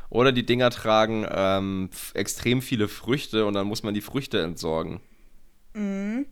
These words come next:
Speaker 2: Ganz kurz, äh, die einzige Erklärung, die wir von der taz bekommen, ist, bei den Bäumen ist es nämlich so, sie können männlich, weiblich oder beides sein.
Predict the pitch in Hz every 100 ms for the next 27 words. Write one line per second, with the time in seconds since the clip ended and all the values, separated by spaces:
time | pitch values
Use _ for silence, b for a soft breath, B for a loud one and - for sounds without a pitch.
0 | B B B B - 240 262 - 285 -
1 | - - 240 240 - 202 247 247 240 190
2 | - 254 277 269 220 247 254 254 262 247
3 | 247 240 240 208 - 247 - 311 294 294
4 | 285 233 285 - - B B B B -
5 | 247 247 233 208 247 339 330 262 - 277
6 | 233 208 208 208 175 165 160 214 226 214
7 | 233 196 180 185 302 311 302 190 185 214
8 | 240 233 - 214 214 208 220 302 302 285
9 | 175 - 160 151 143 185